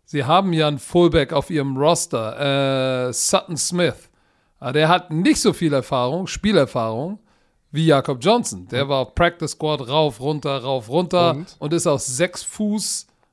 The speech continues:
Speaker 1: also eins dreiundachtzig, hundertfünf, zweihundertdreiunddreißig Pfund, was sind das, hundertfünf, sechs Kilo. Also ist er der kleine, typische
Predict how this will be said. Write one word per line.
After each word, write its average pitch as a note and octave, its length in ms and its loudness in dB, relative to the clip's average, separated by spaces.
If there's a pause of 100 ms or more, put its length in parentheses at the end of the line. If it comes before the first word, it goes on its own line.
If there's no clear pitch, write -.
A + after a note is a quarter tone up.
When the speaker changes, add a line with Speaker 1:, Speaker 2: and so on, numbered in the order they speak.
Speaker 1:
also C#3+ 340 -4
eins E3 300 -2
dreiundachtzig, D#3+ 680 0
hundertfünf, E3 920 -2
zweihundertdreiunddreißig D#3 840 -2
Pfund, F3 300 -4
was D#3 200 -2
sind D#3+ 100 -4
das, D3+ 180 -4
hundertfünf, D#3+ 580 -4
sechs F3 320 -6
Kilo. F3 420 0 (380)
Also E3 240 2
ist - 240 -4
er F3 500 4 (440)
der D3+ 140 2
kleine, E3+ 840 2
typische E3 840 4